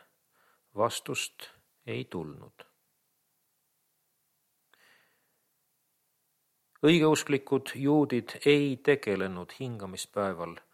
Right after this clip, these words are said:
eh, krooniliste haigete raviga. Nii, vesitõbine ilmselt kuulub ka aga nende hulka. Nii et mõnes mõttes oleks vastus pidanud olema eitav, ei.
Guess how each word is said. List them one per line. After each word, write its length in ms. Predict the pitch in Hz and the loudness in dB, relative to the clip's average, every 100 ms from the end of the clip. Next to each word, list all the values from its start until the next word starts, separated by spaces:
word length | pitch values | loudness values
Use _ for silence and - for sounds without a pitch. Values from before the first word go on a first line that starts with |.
| _ _ _ | _ _ _
eh, 180 | 113 98 - - | -6 -6 -8 -6
krooniliste 840 | 110 113 123 117 98 92 - - 85 | 0 2 2 0 -6 -6 -6 -6 -10
haigete 640 | 95 98 90 - - 95 | -6 -8 -8 -14 -16 -12
raviga. 500 | 87 80 - - - - _ _ _ _ _ _ _ _ _ | -10 -10 -12 -20 -20 -20 _ _ _ _ _ _ _ _ _
Nii, 160 | 120 101 | -10 -2
vesitõbine 600 | 131 131 127 123 110 110 | -2 0 -2 -2 -4 -2
ilmselt 420 | 117 - - - - | -4 -8 -16 -20 -8
kuulub 320 | 113 98 - | -6 -6 -4
ka 260 | - 98 85 | 0 2 2
aga 260 | 82 85 - _ _ | 0 -6 -6 _ _
nende 320 | 104 90 78 - | -12 -12 -14 -12
hulka. 520 | 85 - _ - - _ _ _ _ | -14 -14 _ -20 -20 _ _ _ _
Nii 140 | 120 | -6
et 100 | 110 | -4
mõnes 220 | 127 156 117 | -2 -2 -2
mõttes 340 | 127 - 110 | -6 -6 -2
oleks 280 | 110 104 - | -2 -2 0
vastus 320 | - - 110 | -2 -2 -10
pidanud 400 | - 117 104 107 | -10 -6 -6 -4
olema 380 | 113 101 95 107 - _ _ _ _ | -2 -2 -4 -6 -8 _ _ _ _
eitav, 480 | 147 117 - - 107 - _ _ - | -4 -4 -6 -18 -18 -20 _ _ -4
ei. 360 | 135 95 - | -2 -4 -12